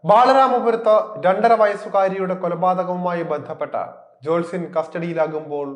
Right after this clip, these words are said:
പുറത്തു വരുന്നത് അന്വേഷണം ശരിയായ ട്രാക്കിൽ എന്ന സൂചന. കരിക്കകം സ്വദേശിയായ ശംഖുമുഖം ദേവിദാസനെയാണ് പോലീസ് കസ്റ്റഡിയിലെടുത്തത്.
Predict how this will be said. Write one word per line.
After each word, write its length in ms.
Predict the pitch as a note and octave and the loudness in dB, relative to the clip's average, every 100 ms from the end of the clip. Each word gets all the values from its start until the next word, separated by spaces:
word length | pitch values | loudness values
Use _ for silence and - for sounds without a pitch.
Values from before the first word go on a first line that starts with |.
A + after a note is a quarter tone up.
| - - _ | -14 -20 _
പുറത്തു 260 | D#3+ E3 E3 | -4 -4 -2
വരുന്നത് 380 | D3+ C#3+ B2+ G2 E2 - _ _ _ - | -4 -4 -8 -8 -10 -20 _ _ _ -12
അന്വേഷണം 460 | D3+ E3+ E3 E3 D3+ D3 - | -8 -6 -6 -8 -12 -14 -10
ശരിയായ 380 | D3+ D#3+ D#3+ D#3 - | -6 0 0 0 -2
ട്രാക്കിൽ 420 | C#3+ C#3 - C3+ B2+ - | -4 -4 -6 -12 -14 -16
എന്ന 120 | C3 B2 | -16 -16
സൂചന. 260 | A2+ G#2 - - _ _ _ _ _ _ _ _ - | -18 -18 -20 -20 _ _ _ _ _ _ _ _ 0
കരിക്കകം 380 | D#3+ E3+ F#3+ F#3 F#3 | 0 0 -2 -4 -4
സ്വദേശിയായ 680 | E3+ F3+ F3+ F3+ E3+ E3 E3 | -6 -6 -6 -2 0 -2 -6
ശംഖുമുഖം 560 | E3 E3 F3 F3+ F3+ F3 E3+ - - _ _ C3+ | -8 -6 -4 -4 -4 -8 -8 -16 -20 _ _ -6
ദേവിദാസനെയാണ് 1000 | E3 F#3 G3 E3+ E3+ F3 D#3+ C#3+ C3 B2+ B2 - - - | -4 -4 -2 0 0 -2 -6 -4 -6 -8 -10 -16 -18 -10
പോലീസ് 320 | D3 C#3+ - | -8 -10 -8
കസ്റ്റഡിയിലെടുത്തത്. 760 | C#3 - D3 B2+ G#2+ G2 - G2 | -10 -8 -10 -10 -14 -16 -14 -14